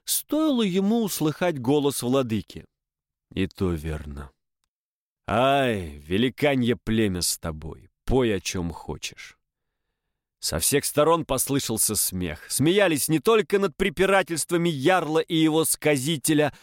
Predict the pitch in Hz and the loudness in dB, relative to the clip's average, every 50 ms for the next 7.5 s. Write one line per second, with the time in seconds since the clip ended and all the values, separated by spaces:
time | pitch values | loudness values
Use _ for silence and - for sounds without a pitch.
0 | - _ - - 90 95 92 92 92 98 107 107 - _ - - 101 101 98 - | -20 _ -16 -8 -4 -2 0 0 2 2 0 0 -4 _ -6 -4 -2 -2 -2 -2
1 | - 95 90 _ - 92 85 82 85 87 87 - - - - - 82 80 80 82 | -4 -8 -8 _ -6 -6 -6 -4 -4 -6 -6 -6 -6 -6 -6 -6 -6 -10 -12 -14
2 | 82 - - _ _ _ _ _ _ _ _ _ _ _ _ _ _ - - 95 | -16 -18 -20 _ _ _ _ _ _ _ _ _ _ _ _ _ _ -6 -4 -2
3 | - - 104 110 123 120 110 113 113 113 - - - 107 107 110 110 110 120 120 | -2 0 2 2 2 2 4 2 2 2 2 0 -2 0 0 0 0 0 2 0
4 | 120 101 117 107 95 95 113 107 104 90 82 101 113 104 - 113 107 80 82 90 | 2 2 0 0 0 0 0 0 0 -2 0 -2 -2 0 0 -2 -2 -2 -2 -2
5 | 110 101 101 107 90 80 - _ _ _ _ _ - 104 107 - - - 139 135 | -2 0 0 -2 -2 -4 -8 _ _ _ _ _ -4 -4 -2 -2 -2 0 0 0
6 | 110 - - 139 139 135 131 127 131 120 101 120 117 127 110 95 120 135 123 127 | 2 2 2 2 2 2 4 2 0 0 0 0 0 0 0 2 2 2 2 2
7 | 110 _ - 135 113 104 80 78 80 73 | 0 _ -2 0 0 0 -2 -6 -10 -12